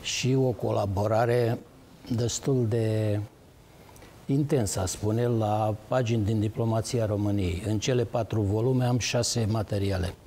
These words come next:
Este vorba de un bagaj de amintiri din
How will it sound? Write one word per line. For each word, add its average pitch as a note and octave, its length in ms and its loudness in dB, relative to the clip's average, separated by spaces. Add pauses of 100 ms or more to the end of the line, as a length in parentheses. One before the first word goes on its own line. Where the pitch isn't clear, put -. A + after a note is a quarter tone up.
(1040)
Este C#3 340 2
vorba D#3 420 4
de C3 560 4
un B2+ 300 2
bagaj A#2+ 600 2
de G2+ 320 0
amintiri G#2+ 760 2 (1600)
din B2 300 0